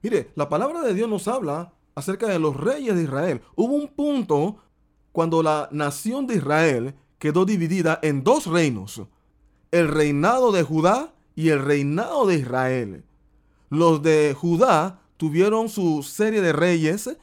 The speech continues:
y asimismo los de Israel tuvieron su serie de reyes. Cuando uno va al libro de, por ejemplo, Primera y Segunda de Reyes, Primera y Segunda de Crónicas, y observa la sucesión de reyes en ambos reinados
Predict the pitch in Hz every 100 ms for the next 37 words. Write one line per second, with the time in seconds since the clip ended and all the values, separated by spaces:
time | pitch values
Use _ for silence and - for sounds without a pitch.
0 | _ _ _ - 165 139 202 190 190 196
1 | 190 170 175 165 180 151 151 170 220 165
2 | 143 180 170 131 120 139 160 240 311 156
3 | 113 95 - _ _ _ _ 180 170 165
4 | 233 370 359 262 269 208 160 214 214 196
5 | 165 156 - _ 139 143 180 185 170 143
6 | 98 - 139 139 165 175 165 143 165 165
7 | 143 131 165 151 151 - _ - 143 143
8 | 170 170 143 156 165 147 143 170 143 123
9 | 123 - _ - 175 170 - 247 262 247
10 | 185 - 185 180 160 - 262 254 196 156
11 | 233 190 165 147 143 202 233 214 208 185
12 | 131 123 202 -